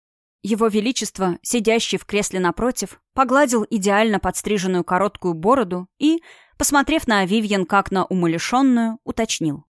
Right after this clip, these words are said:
«А может, мне вам ещё и завтрак по утрам в постель подавать? Чего уж скромничать, мечтать так на полную».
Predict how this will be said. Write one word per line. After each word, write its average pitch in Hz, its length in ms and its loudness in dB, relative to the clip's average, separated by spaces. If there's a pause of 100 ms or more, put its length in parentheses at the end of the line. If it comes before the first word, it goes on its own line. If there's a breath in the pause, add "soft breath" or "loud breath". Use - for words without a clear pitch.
(360)
«А 214 140 4
может, 202 480 0
мне 262 260 6
вам 262 160 4
ещё 269 320 0
и 262 60 2
завтрак 247 440 -2
по 190 100 0
утрам 190 280 2
в - 80 -6
постель 180 420 -2
подавать? 175 560 -2 (280)
Чего 339 240 2
уж 165 140 -2
скромничать, 180 800 -2
мечтать 240 600 0
так 247 160 -4
на 240 120 2
полную». 220 520 2